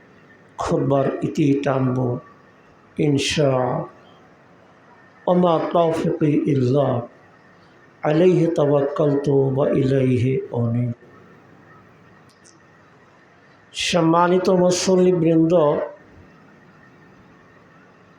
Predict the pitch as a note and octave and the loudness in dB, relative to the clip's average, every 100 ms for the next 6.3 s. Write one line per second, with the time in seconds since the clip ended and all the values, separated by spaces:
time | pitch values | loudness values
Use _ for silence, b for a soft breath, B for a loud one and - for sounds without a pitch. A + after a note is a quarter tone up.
0 | _ - - - - - - _ - - | _ -20 -20 -20 -20 -20 -20 _ -20 -20
1 | - - - _ _ _ D#3+ D#3 E3 E3+ | -20 -20 -20 _ _ _ -2 2 2 4
2 | D#3 - - - - - - _ - - | 2 0 -2 -10 -20 -20 -20 _ -20 -20
3 | _ - _ _ - _ C#3+ D#3+ D#3+ D#3 | _ -20 _ _ -20 _ -4 0 2 4
4 | F3 G#3+ G#3 F#3+ E3 D#3+ E3+ F3+ F#3 F#3+ | 2 2 0 0 0 2 2 2 2 2
5 | F3+ D#3+ D3 D3 D3+ D3 D3+ D3+ D3 - | 2 2 2 2 0 -2 0 0 -2 -2
6 | C#3 C#3 | 0 -2